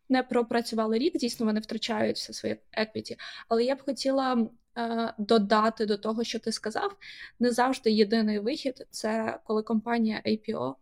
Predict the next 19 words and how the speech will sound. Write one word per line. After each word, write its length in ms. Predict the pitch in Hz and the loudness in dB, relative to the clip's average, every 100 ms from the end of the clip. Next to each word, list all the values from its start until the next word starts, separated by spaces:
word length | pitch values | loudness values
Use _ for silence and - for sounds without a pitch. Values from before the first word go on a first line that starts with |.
| _ - - - - | _ -20 -20 -20 -2
тому 280 | 240 226 | 2 2
що 460 | 233 - 220 220 - _ | 0 -4 -2 -2 -4 _
ще 340 | - - 247 226 | -8 -2 2 2
є 120 | 220 | 2
варіант, 460 | 220 220 214 208 - | 0 0 -2 -4 -8
к-, 160 | - _ | -20 _
твій 220 | - 233 | 0 0
стартап 500 | 226 233 - 220 220 220 _ _ | 2 -4 -4 0 0 -2 _ _
купляє 760 | _ 220 - 214 208 208 - - _ _ | _ -4 0 2 2 2 -2 -4 _ _
інша 340 | 220 214 - 214 | 4 4 2 -6
компанія, 720 | - 202 240 269 320 339 330 - - - - | -8 -4 2 4 4 2 0 -6 -20 -14 -2
і 180 | 240 - - | -2 -2 -8
твоє 580 | 214 220 254 233 220 - | -2 2 4 4 4 0
equity 480 | 214 220 214 220 | -2 -2 2 4
викупають, 920 | 202 220 - 202 - 190 214 254 320 - | 6 4 2 -8 -4 -2 0 0 -2 0
тому 140 | 233 | 0
що 140 | 226 226 | 2 0
це 240 | 247 240 233 | 0 0 4
ніби 280 | 226 202 | 4 4